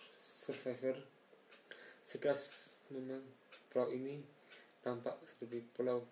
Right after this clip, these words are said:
terpencil namanya. Pada umumnya pantai pasir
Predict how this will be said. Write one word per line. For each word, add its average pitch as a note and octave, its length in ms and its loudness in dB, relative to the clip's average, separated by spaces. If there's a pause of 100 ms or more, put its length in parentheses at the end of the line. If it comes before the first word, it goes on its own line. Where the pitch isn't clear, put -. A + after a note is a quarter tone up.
(220)
terpencil C3+ 560 0
namanya. B2 400 0 (640)
Pada - 160 -4
umumnya C3+ 480 2 (240)
pantai A#2+ 400 -2 (160)
pasir A#2+ 480 -2